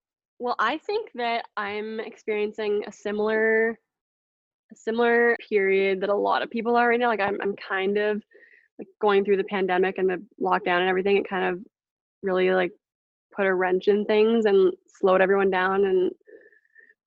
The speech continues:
just a lot of ch-, changes have occurred. And I, I'm, I feel like I'm just kinda getting my feet back on the ground in terms of, like, feeling creative and, like, motivated to make things again. Um,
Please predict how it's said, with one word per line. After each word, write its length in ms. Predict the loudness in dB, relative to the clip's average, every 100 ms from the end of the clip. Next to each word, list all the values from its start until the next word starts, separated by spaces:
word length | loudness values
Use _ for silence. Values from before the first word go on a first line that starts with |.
| -4
just 220 | 0 0 4
a 80 |
lot 240 | 4 6 4
of 100 | 2
ch-, 100 | -4 _ _ _ _ _
changes 360 | 2 4 4 2
have 140 | 2
occurred. 400 | 0 0 2 4
And 100 | 4
I, 180 | 2 -2 -2
I'm, 240 | 0 2 0
I 60 | -2
feel 140 | 0
like 100 | 2
I'm 200 | 0 -2 0
just 680 | 2 0 -2 -20 -20 -20 _ _ _
kinda 160 | -6 -2
getting 200 | 0 0
my 100 | -2 -4
feet 160 | -2
back 160 | -2 -2
on 80 | 0
the 80 | 0
ground 320 | 0 0 0
in 100 | -2
terms 260 | -2 -4 -4
of, 120 | -4
like, 220 | -4 -4 -10 _ _ _ _
feeling 440 | 2 4 6 4
creative 640 | 4 4 2 2 0 0 0
and, 240 | 2 0 0
like, 140 | -8 -4
motivated 640 | -4 -2 -2 0 -2 -2
to 60 | -6
make 440 | -6 -4 -4 -6 -4
things 460 | 0 2 2 0 _ -20 -20 _ _ 0
again. 540 | 4 6 4 2 -2 -8 _ _ _ _ 0
Um, 400 | 4 4 4